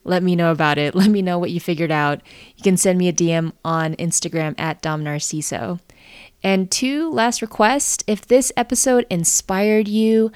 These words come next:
please share it with three friends or colleagues. And last but not least, go to my website and subscribe to my weekly success newsletter. Just opt in there for my little pamphlet of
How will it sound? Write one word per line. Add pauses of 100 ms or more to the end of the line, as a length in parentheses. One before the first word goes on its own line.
(440)
please
share
it
with
three
friends
or
colleagues. (280)
And (140)
last
but
not
least, (420)
go
to
my
website
and
subscribe
to
my
weekly
success
newsletter. (380)
Just
opt
in
there
for
my
little
pamphlet
of